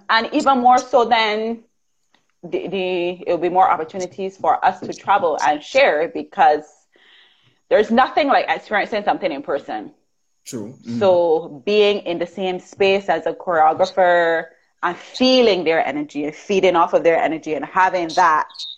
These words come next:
Speaker 1: personal interaction with them in a workshop or something, people would definitely pay for that. Definitely
Speaker 2: Yeah.
Speaker 1: pay for that. So opportunities once we can get on planes again and go around people
Speaker 2: Mm-hmm.
Speaker 1: that don't live in your neighborhood, <laughs> you know,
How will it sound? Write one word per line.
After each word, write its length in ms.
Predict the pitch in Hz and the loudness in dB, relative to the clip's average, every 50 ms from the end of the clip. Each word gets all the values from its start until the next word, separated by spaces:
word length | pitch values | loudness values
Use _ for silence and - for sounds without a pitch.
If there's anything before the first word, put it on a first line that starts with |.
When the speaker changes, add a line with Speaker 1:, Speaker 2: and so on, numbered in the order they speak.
| _ _ _ _ _ _ _ _ _ _ | _ _ _ _ _ _ _ _ _ _
Speaker 1:
personal 720 | - - - - 208 247 - - 214 202 185 170 165 180 | -20 -8 -2 -2 -2 -2 -2 -6 -6 -4 -2 -2 -2 -2
interaction 580 | 185 170 175 - 190 165 - - - - 196 165 | -4 -6 -4 0 0 0 0 0 -4 -8 -8 -6
with 220 | 160 160 160 - | -6 -6 -4 -2
them 220 | 180 170 170 160 | -2 -2 -2 -2
in 100 | - 147 | -6 -8
a 80 | 156 151 | -8 -8
workshop 500 | 151 147 151 147 - - - - 156 - | -6 -6 -6 -6 -6 -4 0 0 2 2
or 140 | - 151 156 | 2 0 -2
something, 720 | 151 - 180 180 196 - 202 208 220 220 226 240 262 269 - _ _ _ - - _ _ - | -2 -4 -8 -8 -8 -8 -8 -4 -4 -4 -4 -4 -6 -10 -16 _ _ _ -20 -20 _ _ -10
people 160 | 277 254 254 | -10 -6 -4
would 120 | 220 190 | -4 0
definitely 320 | 175 180 247 - 175 - - | 0 0 0 0 -6 -10 -6
pay 120 | - 165 | -8 -8
for 120 | 160 - | -6 -6
that. 260 | 143 131 131 - - - _ _ _ _ _ _ _ _ _ _ _ _ | -6 -6 -6 -8 -10 -14 _ _ _ _ _ _ _ _ _ _ _ _
Definitely 340 | 175 165 - - 147 - | -2 -2 -2 -2 -8 -10
Speaker 2:
Yeah. 60 | - - 147 139 | -8 -8 -8 -8
Speaker 1:
pay 20 | |
for 100 | - 135 | -6 -4
that. 280 | 127 131 127 - - - | -4 -2 -2 -4 -6 -8
So 480 | - - 180 156 147 151 151 147 147 - _ _ _ _ _ _ _ _ _ _ | -2 0 2 2 4 2 0 -2 -4 -8 _ _ _ _ _ _ _ _ _ _
opportunities 800 | 175 180 196 202 185 - - 220 208 208 208 - 226 196 190 - | 0 0 2 0 -4 -4 -6 -6 -6 -8 -8 -6 -6 -6 -6 -6
once 420 | 160 180 185 180 175 - - - - | -2 2 2 2 2 2 -2 -8 -10
we 80 | 180 165 | -12 -8
can 160 | - 185 151 | -6 -6 0
get 160 | 151 156 131 | 2 2 2
on 100 | 143 143 | 2 0
planes 380 | - - 294 339 339 330 294 - | 2 2 2 4 4 2 0 0
again 440 | 180 - 135 127 127 - 294 - _ _ _ _ _ _ _ _ - | 0 2 2 2 2 0 -6 -8 _ _ _ _ _ _ _ _ -10
and 100 | 156 147 | -10 -2
go 120 | 143 156 | 0 0
around 280 | 147 143 147 151 135 117 | 2 4 2 2 2 -2
people 320 | 113 - 131 170 175 214 | -6 -2 0 0 0 0
Speaker 2:
Mm-hmm. 240 | - - - _ - | -2 -4 -14 _ -4
Speaker 1:
that 260 | - 151 147 - - | -2 0 0 0 -2
don't 220 | - 151 151 147 - | -4 -6 -6 -6 -4
live 180 | 156 156 143 | -4 -4 -4
in 80 | 151 143 | -4 -6
your 120 | 143 143 | -6 -6
neighborhood, 580 | 143 143 139 143 - - 294 233 190 - - - - | -6 -6 -6 -2 0 2 4 4 4 2 0 -6 -12
<laughs> 60 | - 254 262 - - - 254 220 180 147 113 - | -14 -14 -14 -14 -8 -6 -6 -4 -4 -6 -8 -2
you 200 | 123 180 214 226 | 2 2 4 4
know, 340 | 220 185 147 143 143 156 - | 4 4 4 4 0 -2 -4